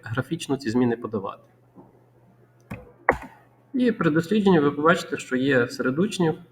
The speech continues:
ті, які не гірше вас можуть пояснити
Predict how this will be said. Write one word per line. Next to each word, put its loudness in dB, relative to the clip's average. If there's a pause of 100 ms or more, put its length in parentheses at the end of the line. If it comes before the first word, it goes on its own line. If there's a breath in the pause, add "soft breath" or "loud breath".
(200)
ті, 0
які 2
не 6
гірше 2
вас 2
можуть 2
пояснити 0